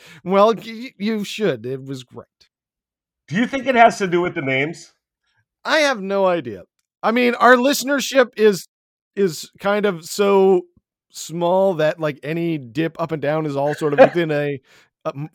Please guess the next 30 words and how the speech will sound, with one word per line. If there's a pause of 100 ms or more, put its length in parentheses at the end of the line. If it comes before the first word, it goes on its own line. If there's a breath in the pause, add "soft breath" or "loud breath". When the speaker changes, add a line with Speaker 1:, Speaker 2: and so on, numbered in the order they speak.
Speaker 1:
a
margin
of
error.
Do
you
know
what
I
mean? (720)
Like (140)
Speaker 2:
So
basically,
maybe
one
of
our
listeners
died
and
missed
that
<laughs>
episode, (220 loud breath)
is
what
you're
Speaker 1:
Yeah.
Speaker 2:
telling
me?